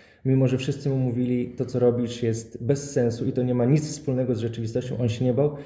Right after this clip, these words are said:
i faktycznie osiągnął swój sukces. Taki powinien być naukowiec?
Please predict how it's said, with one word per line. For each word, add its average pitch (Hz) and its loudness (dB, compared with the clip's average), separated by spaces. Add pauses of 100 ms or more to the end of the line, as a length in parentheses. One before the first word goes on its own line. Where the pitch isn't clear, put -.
(140)
i - -4
faktycznie 135 0
osiągnął 113 -2
swój 107 -6 (180)
sukces. - -10
Taki 117 -4
powinien 110 2
być - -6
naukowiec? 113 -4